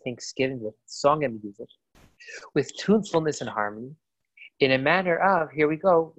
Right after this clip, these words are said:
these are key words in Kabbalah and Hasidus, Ratzoi,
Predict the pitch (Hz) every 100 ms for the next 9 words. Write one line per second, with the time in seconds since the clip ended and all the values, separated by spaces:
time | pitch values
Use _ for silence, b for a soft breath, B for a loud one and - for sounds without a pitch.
0 | - 147 143 - - 160 185 196 147 139
1 | - 135 139 139 135 131 - 117 - 139
2 | 135 _ _ _ _ _ _ _ _ _
3 | - 131 131 156 165 - 196 220 247